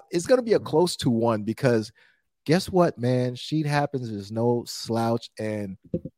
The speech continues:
he earned my respect last year. Like, he went crazy. I respect the hell out of his pen.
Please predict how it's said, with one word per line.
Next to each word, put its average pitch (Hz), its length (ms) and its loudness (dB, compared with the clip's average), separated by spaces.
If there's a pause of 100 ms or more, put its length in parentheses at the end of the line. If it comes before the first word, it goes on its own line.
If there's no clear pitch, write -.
(460)
he 156 240 2 (160)
earned 175 400 8
my 120 140 2
respect 123 840 0 (680)
last 120 520 -2
year. 127 640 2
Like, 98 240 -6
he 160 540 -8
went 120 200 -6
crazy. 123 640 -2 (280)
I - 80 -6
respect 139 400 -2
the 80 80 -6
hell 117 280 0
out 117 140 2
of 101 100 -2
his 98 140 -6
pen. 113 420 -4